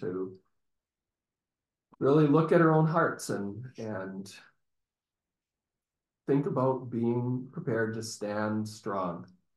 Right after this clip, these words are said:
even in situations that aren't direct persecution, but just call for some courage and some strength to be able to hold on to what we believe and to stand for it. Give us your grace and your strength. Lord, thank you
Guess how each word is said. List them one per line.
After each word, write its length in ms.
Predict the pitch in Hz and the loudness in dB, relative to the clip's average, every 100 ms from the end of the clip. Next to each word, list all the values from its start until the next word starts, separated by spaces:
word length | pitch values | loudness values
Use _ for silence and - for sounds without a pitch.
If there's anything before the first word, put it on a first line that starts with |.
| _ _ _ - | _ _ _ -4
even 380 | 127 175 170 | 2 4 6
in 180 | 151 147 | 4 2
situations 720 | - 165 - 139 135 139 139 | -2 -2 2 2 2 2 0
that 140 | 117 107 | 0 2
aren't 340 | 143 180 - - - 131 | 2 0 -4 -16 -16 -2
direct 400 | 139 160 156 - | 0 2 -2 -2
persecution, 760 | 160 - 127 160 - 92 90 | -2 -2 -2 -4 -2 -6 -4
but 220 | 92 90 | -6 -6
just 420 | 107 127 - - - | -6 -6 -8 -16 -8
call 420 | - 123 135 - | -2 0 -2 -6
for 420 | 175 180 175 - _ _ _ _ _ | -4 -4 -4 -8 _ _ _ _ _
some 240 | - 147 131 | 0 2 4
courage 420 | 202 233 131 120 | 6 6 4 2
and 140 | 120 | 0
some 180 | 120 120 | 0 -4
strength 600 | - - 143 104 - - _ _ _ _ | -6 -2 0 0 -4 -18 _ _ _ _
to 120 | - | -10
be 200 | 117 92 | -6 -6
able 200 | 104 123 | -4 -2
to 120 | 120 113 | -2 -2
hold 260 | 127 120 113 | -4 -2 -2
on 280 | 113 117 | 0 -2
to 200 | 117 107 | -4 -6
what 240 | 104 107 107 | -4 -4 -2
we 120 | 117 | -4
believe 500 | 117 104 95 92 92 | -2 -4 -4 -6 -6
and 160 | 98 - | -8 -8
to 100 | 107 | -8
stand 460 | - 85 87 87 | -8 -8 -8 -12
for 200 | - 76 | -16 -16
it. 80 | 76 _ _ _ _ _ - | -16 _ _ _ _ _ -8
Give 140 | 104 | -2
us 420 | 131 127 - - - | -2 -2 -10 -16 -4
your 140 | 139 | -2
grace 520 | 135 110 95 92 95 | -2 -2 -2 -4 -6
and 120 | 117 98 | -8 -8
your 80 | 107 | -10
strength. 440 | - - - - _ _ _ _ _ _ _ _ - | -12 -16 -16 -20 _ _ _ _ _ _ _ _ -10
Lord, 260 | 110 98 98 | -10 -8 -6
thank 320 | 104 104 - | -6 -6 -10
you 200 | - | -14